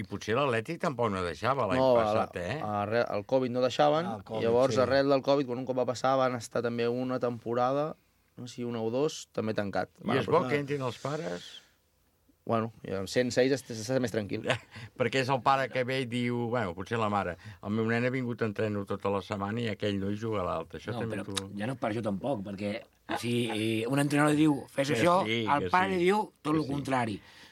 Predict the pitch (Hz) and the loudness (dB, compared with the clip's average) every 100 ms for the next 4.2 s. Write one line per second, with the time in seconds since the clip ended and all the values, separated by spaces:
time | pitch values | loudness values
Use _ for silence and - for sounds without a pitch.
0 | _ - 95 127 110 95 104 117 139 143 | _ -10 -2 0 0 -2 -4 0 2 4
1 | 151 147 123 101 - 131 135 - 127 147 | 4 2 0 -2 -2 2 2 2 2 2
2 | 143 147 123 107 101 101 87 95 87 78 | 0 0 0 0 -2 -2 -2 0 -2 -4
3 | 76 - 110 135 - 135 - 113 98 131 | -10 -6 0 4 4 2 0 0 0 -2
4 | 117 | -2